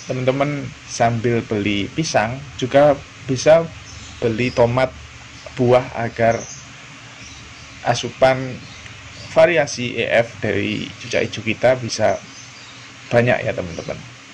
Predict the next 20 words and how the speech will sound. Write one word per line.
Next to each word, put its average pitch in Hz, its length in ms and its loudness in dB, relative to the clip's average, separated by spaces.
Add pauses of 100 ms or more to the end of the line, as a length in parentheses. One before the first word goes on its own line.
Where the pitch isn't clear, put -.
(500)
Sehingga 165 320 6
burung 143 160 0
cuaca 127 160 2
hijau 123 240 -4
kita 123 560 2
menjadi 117 320 -2
bahagia 117 800 2 (400)
ya, 117 240 0 (240)
karena 117 480 0 (720)
diberikan 127 720 2
buah-buahan 120 640 2
yang 127 160 -2
bervariasi 120 880 0 (400)
dari 107 400 2
pisang, 117 480 -2 (160)
apel, 110 400 2 (320)
tomat, 127 400 4 (800)
pepaya, 117 480 0
dan 98 240 -2
lain-lain. 107 480 2